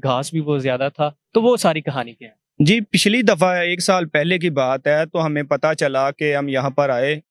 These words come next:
Speaker 2: بہت زیادہ دوست آئے، پورا یعنی کہ قصور پریس کلب کے صحافی آئے یہاں پر،
Speaker 1: ہوں۔
Speaker 2: انہوں نے اپنے ہاتھوں سے یہاں پر صفائی کی اور صفائی کرنے کے بعد یہاں پر ایک تقریب کی اور وہاں پر بچوں کو بھی بلایا جنہوں نے یہاں پر فاتحہ پڑھی
Speaker 1: ہوں۔
Speaker 2: اور ساتھ میں سبھی دوستوں نے دعا وغیرہ کی۔ اے ڈی سی جی کو بھی مدعو کیا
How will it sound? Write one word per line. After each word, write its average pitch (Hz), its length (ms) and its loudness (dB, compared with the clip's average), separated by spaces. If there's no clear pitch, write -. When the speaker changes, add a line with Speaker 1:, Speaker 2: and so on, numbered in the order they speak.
Speaker 2:
بہت 175 200 0
زیادہ 151 300 4
دوست 131 300 -2
آئے، 127 200 2
پورا 156 380 0
یعنی 151 200 0
کہ 151 120 -2
قصور 147 340 0
پریس 147 320 0
کلب 143 280 0
کے 139 120 0
صحافی 131 420 0
آئے 120 180 0
یہاں 120 220 -2
پر، 131 180 0
Speaker 1:
ہوں۔ 202 120 -6
Speaker 2:
انہوں 185 180 4
نے 175 120 2
اپنے 156 280 0
ہاتھوں 147 340 -2
سے 165 140 0
یہاں 147 220 2
پر 147 220 2
صفائی 135 480 -2
کی 135 300 -4
اور 151 120 4
صفائی 143 420 2
کرنے 139 320 2
کے 139 100 0
بعد 131 220 0
یہاں 131 200 -2
پر 131 160 0
ایک 127 180 -2
تقریب 131 460 -2
کی 135 260 -2
اور 127 640 2
وہاں 127 200 -2
پر 127 180 0
بچوں 123 360 -2
کو 143 100 2
بھی 131 120 2
بلایا 117 360 2
جنہوں 127 240 0
نے 123 80 2
یہاں 120 200 -2
پر 123 160 -2
فاتحہ 123 400 -2
پڑھی 117 280 -2
Speaker 1:
ہوں۔ 185 440 -4
Speaker 2:
اور 127 140 4
ساتھ 123 320 0
میں 127 120 2
سبھی 123 260 -2
دوستوں 117 360 -2
نے 120 80 2
دعا 110 260 2
وغیرہ 113 320 0
کی۔ - 220 -4
اے 143 120 2
ڈی 147 100 2
سی 147 120 2
جی 139 180 2
کو 139 120 0
بھی 143 120 2
مدعو 131 300 2
کیا 113 280 0